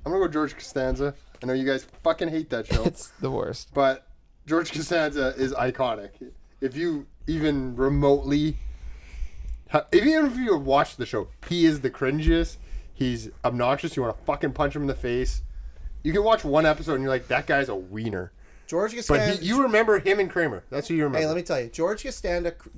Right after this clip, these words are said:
Speaker 3: crawled so that's Always Sunny in Philadelphia could walk, okay?
Speaker 1: Yeah.
Speaker 3: Because Always Sunny in Philadelphia is just a bunch of George Costanzas.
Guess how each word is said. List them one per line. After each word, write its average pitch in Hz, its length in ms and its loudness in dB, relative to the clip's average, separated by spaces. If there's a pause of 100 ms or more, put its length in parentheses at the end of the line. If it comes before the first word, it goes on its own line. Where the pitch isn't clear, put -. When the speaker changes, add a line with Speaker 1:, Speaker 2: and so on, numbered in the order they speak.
Speaker 3:
crawled 165 540 -2 (100)
so - 180 -8
that's 135 260 -6
Always 156 300 -2
Sunny 151 160 -6
in 147 80 -8
Philadelphia 131 440 -4
could 123 200 -14
walk, - 320 -18 (160)
okay? 151 320 -8
Speaker 1:
Yeah. 170 240 2 (600)
Speaker 3:
Because 151 360 -4
Always 202 320 0
Sunny 226 140 -4
in 226 60 -6
Philadelphia 170 600 -2 (240)
is 151 120 -8
just 139 160 -8
a 147 60 -6
bunch 139 220 -6
of 135 40 -14
George 123 260 -6
Costanzas. - 760 -12